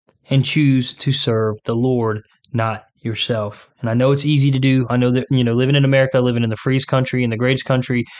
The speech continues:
we have a lot of distractions and a lot of fun things. And now, don't get me wrong, I'm not saying that some of these things that I mentioned, like sports and music or stuff like that, I'm not saying that you can't enjoy 'em. I'm not saying that you can't watch 'em or partake in 'em. What I'm saying is, is choose today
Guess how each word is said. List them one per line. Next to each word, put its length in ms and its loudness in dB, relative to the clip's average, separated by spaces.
we 80 2
have 100 2
a 40 0
lot 200 4
of 40 2
distractions 520 2
and 100 0
a 20 0
lot 160 4
of 60 0
fun 240 2
things. 240 0
And 100 2
now, 100 4
don't 200 2
get 80 2
me 80 2
wrong, 160 2
I'm 100 2
not 160 2
saying 240 4
that 120 2
some 160 2
of 80 4
these 200 2
things 200 2
that 100 2
I 60 2
mentioned, 340 0
like 120 -4
sports 340 -4
and 60 2
music 340 0
or 60 -2
stuff 200 -2
like 140 -2
that, 120 0
I'm 80 2
not 160 0
saying 240 4
that 120 0
you 120 0
can't 180 2
enjoy 420 4
'em. 160 2
I'm 120 2
not 160 0
saying 240 2
that 220 0
you 120 0
can't 220 -2
watch 280 2
'em 80 2
or 80 -2
partake 380 0
in 80 2
'em. 100 2
What 100 2
I'm 80 0
saying 280 4
is, 160 2
is 140 -2
choose 380 0
today 680 2